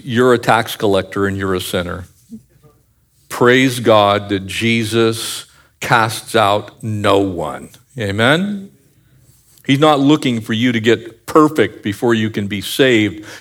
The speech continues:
He'll do the perfecting work in you by the Spirit once you become a child of God. Jesus always eats with tax collectors, publicans, and sinners.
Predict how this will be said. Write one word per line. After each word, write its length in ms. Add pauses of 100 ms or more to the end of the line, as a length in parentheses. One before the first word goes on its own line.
He'll 120
do 160
the 120
perfecting 640
work 240
in 240
you 120
by 200
the 160
Spirit 520 (240)
once 280
you 80
become 420
a 60
child 380
of 120
God. 300
Jesus 480 (120)
always 600
eats 520 (460)
with 200
tax 360
collectors, 380
publicans, 800
and 140
sinners. 680